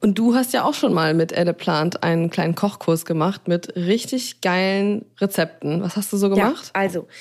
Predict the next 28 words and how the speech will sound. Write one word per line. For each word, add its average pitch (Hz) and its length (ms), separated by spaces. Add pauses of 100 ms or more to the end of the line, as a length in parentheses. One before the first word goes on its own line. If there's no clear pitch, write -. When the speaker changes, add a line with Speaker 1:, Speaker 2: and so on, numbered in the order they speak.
(180)
Speaker 2:
ich 240 220
habe 190 260
gemacht - 500 (200)
Kartoffeln 277 840 (160)
mit 196 160
Kartoffeln 208 500
und 185 120
Kartoffeln. 226 540 (260)
<laughs> - 260
Also 185 220
Kartoffelpüree 208 960 (300)
mit 226 120
geschmorten 233 680
Speaker 1:
<laughs> - 0
Speaker 2:
Kartoffeln. 226 640
Da 202 100
gab's 208 220
ein 208 80
bisschen 202 240
Holunderblüte 220 640
dazu 208 460
und 196 160 (260)
im 190 80
Kartoffelbrei 202 600
natürlich 190 380
sehr 202 160
viel 196 300 (240)
Eleplant, 220 680